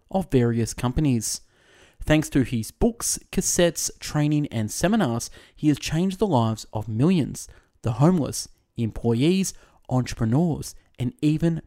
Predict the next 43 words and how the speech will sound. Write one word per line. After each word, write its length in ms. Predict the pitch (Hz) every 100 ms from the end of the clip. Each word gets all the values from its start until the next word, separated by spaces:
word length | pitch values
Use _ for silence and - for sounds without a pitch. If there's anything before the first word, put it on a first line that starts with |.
| _
presidents 600 | - 135 143 147 151 - -
like 380 | 117 110 - - _
Bill 260 | 113 110 113
Clinton. 520 | - 117 113 120 110 - _ _ _ _ - - _
He's 160 | - -
also 200 | 254 240
married 280 | 196 185 185
and 100 | 170
happy 220 | 156 -
father 260 | - 123 135
of 160 | 107
four, 360 | - 208 226 220 - _
and 120 | -
he 60 | 196
lives 220 | 190 180
in 120 | 156
a 60 | 170
luxurious 520 | 165 - 135 123 113
villa. 320 | - 156 123 - _
His 220 | - 127
book, 320 | - 214 220 -
Awaken 360 | 147 135 117 123
the 60 |
Giant 300 | 120 117 98
Within, 320 | 110 165 185 120 - -
is 140 | - 165
a 60 |
result 300 | 175 175 165
of 80 | -
over 100 | 135
twenty 360 | - - 185 208
years 300 | 170 143 139
of 180 | 135
research 480 | 131 131 - 127 - - - - -
analysing 460 | 143 147 151 139
the 60 | 139
difference 320 | 120 156 147
between 420 | - 123 127 113
those 320 | 107 131 131 -
who 100 | 113
succeed 640 | - - - 269 220 - - _ _ -
and 180 | 110
those 440 | 113 180 - -